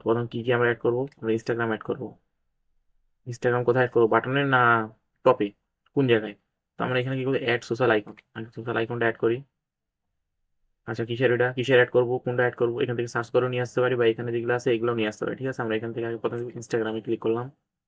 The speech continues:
তো Instagram আইকনটা তারা কি অটোমেটেড অ্যাড করে দিবে। তাহলে just এখানে কি বলছে?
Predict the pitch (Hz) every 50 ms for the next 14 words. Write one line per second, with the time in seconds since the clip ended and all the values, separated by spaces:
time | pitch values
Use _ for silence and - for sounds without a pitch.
0 | _ _ _ _ _ _ _ _ _ _ _ _ - 113 117 - - 120 120 123
1 | 120 113 113 113 - 123 127 120 139 - 123 120 120 117 117 104 101 - 110 113
2 | 117 120 120 123 123 151 165 165 _ _ _ _ - 117 120 - - 127 113 110
3 | 110 107 107 104 - 117 120 117 123 123 - - 123 127 123 123 127 127 127 -